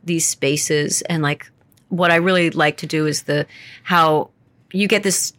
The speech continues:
change in depth when you go between the rescanned photograph versus, like, the actual objects that are being scanned. So it, like, plays with this sense of, like,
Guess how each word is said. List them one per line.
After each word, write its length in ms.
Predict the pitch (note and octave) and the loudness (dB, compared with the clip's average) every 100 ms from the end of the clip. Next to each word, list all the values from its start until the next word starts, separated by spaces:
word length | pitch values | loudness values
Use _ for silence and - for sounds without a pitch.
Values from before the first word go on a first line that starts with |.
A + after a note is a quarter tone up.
| - | -8
change 500 | - A3 G#3 G#3 F#3 | -2 2 2 2 0
in 160 | E3+ D#3+ | -2 -2
depth 600 | E3+ D#3+ G3 - - - | 2 2 2 -6 -20 -14
when 240 | F#3+ F#3+ F#3+ | -4 0 0
you 120 | F3+ | 2
go 220 | F3+ E3+ | 2 2
between 720 | E3 E3 - E3+ D#3+ D#3 D3 - | 0 -4 -2 0 0 0 -2 -6
the 460 | F#3 E3+ D#3 D3 - _ - | -6 0 2 0 -2 _ -6
rescanned 680 | F#3 G#3+ A3 E3+ G3 F3 D#3+ | -2 0 0 0 0 0 -2
photograph 800 | - B3 C#4+ G#3 D#3+ D3 C#3+ - | -2 2 2 4 4 4 2 -4
versus, 560 | - F3+ F3 - E3 - _ _ - | -4 -2 0 0 0 -4 _ _ -12
like, 360 | E3+ E3 D3 | -2 0 0
the 140 | - - | -2 0
actual 420 | C#3+ - E3+ - - | -2 -2 -6 -4 0
objects 500 | E3 E3+ C#3+ - - | 0 0 -2 -4 -4
that 120 | D#3 | -4
are 60 | D3+ | -2
being 280 | D#3+ D3 | -2 -4
scanned. 480 | C3+ - D#3 C#3 F3 | -2 -2 -2 -4 -4
So 120 | - | -4
it, 80 | F3 | -2
like, 240 | E3+ D3+ - | 0 -2 -2
plays 360 | G3 F3 E3 | 0 0 0
with 80 | D3+ | -2
this 160 | C#3+ C3+ | -4 -2
sense 320 | D3 D3 - | -2 -2 -6
of, 160 | - | -8
like, 220 | B2 - | -6 -6